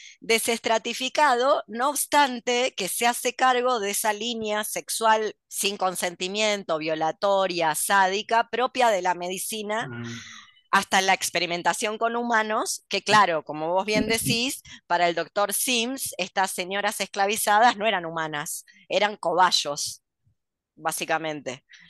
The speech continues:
Speaker 1: Lo mismo que para la medicina hoy es un ratón, nada, algo con lo que se experimenta, o un perrito de esos, ¿cómo se llaman esos perritos?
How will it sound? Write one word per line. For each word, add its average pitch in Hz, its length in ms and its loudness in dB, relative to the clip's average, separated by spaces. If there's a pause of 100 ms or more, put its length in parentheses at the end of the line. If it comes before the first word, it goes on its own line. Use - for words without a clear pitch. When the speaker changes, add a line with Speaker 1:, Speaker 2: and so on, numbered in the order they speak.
Speaker 1:
Lo 185 160 -2
mismo 214 300 -2
que 196 100 -2
para 180 180 2
la 180 100 2
medicina 196 560 0
hoy 208 120 2
es 220 140 -2
un 185 120 -8
ratón, 160 580 -2
nada, 170 400 0
algo 170 400 -2
con 147 200 -8
lo 147 100 -6
que 139 100 -8
se 151 100 -6
experimenta, 170 680 -4
o 160 120 -2
un 175 100 -8
perrito 180 460 -2
de 180 80 -2
esos, 175 160 -6
¿cómo 185 120 -8
se 180 100 -12
llaman 147 240 -8
esos 147 160 -12
perritos? 151 640 -8